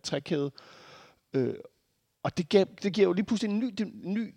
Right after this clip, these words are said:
dynamik, øh, igen, øh, hvor Brøndbys, øh, noget vaklende forsvar lige pludselig skal til at forholde sig til, hvordan Rasmus Falk nu lige pludselig suger bolden til sig lige foran, øh, lige foran feltet for dem.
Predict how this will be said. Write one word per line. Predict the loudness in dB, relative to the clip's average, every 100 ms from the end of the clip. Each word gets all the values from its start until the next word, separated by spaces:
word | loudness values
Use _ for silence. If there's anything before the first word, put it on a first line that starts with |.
| _
dynamik, | -2 2 2 0 -2 -8 -4
øh, | 2 4 2 0
igen, | -4 0 -2 -2 _ _ 2
øh, | 6 8 8 8 6 6 4
hvor | 0 -2
Brøndbys, | 0 0 -2 -8 0
øh, | 2 4
noget | 4 4
vaklende | 2 0 -2
forsvar | -2 -2 -2
lige | -2
pludselig | -4 -4
skal | -6 2
til | 2
at | 2 -4 _ _ -20 0
forholde | 4 6 4 4
sig | 0
til, | 0 0 -2 -6 -20 -6
hvordan | 2 4 4
Rasmus | 2 0 0
Falk | 0 0
nu | 0
lige | 0
pludselig | -2 -4 -2
suger | 2 4
bolden | 4 2 -2
til | 0
sig | 0
lige | -2
foran, | -2 -4 -2 0
øh, | 2 2 2 2 0 -4 -8
lige | -8
foran | -6
feltet | -2 -2 -2
for | -2
dem. | -4